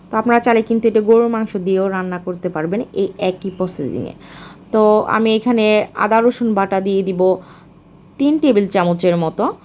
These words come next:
তারপর বাদাম বাটা দিয়ে দিব, কাজু বাদাম, পেস্তা বাদাম,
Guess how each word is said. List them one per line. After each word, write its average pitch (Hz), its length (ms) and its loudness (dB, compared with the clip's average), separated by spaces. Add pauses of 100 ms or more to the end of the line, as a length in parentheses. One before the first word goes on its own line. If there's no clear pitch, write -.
(360)
তারপর 185 500 2
বাদাম 202 360 2
বাটা 208 240 0
দিয়ে 202 200 2
দিব, 180 180 -2 (800)
কাজু 220 300 2
বাদাম, 202 340 0 (440)
পেস্তা 220 400 -2
বাদাম, 185 300 0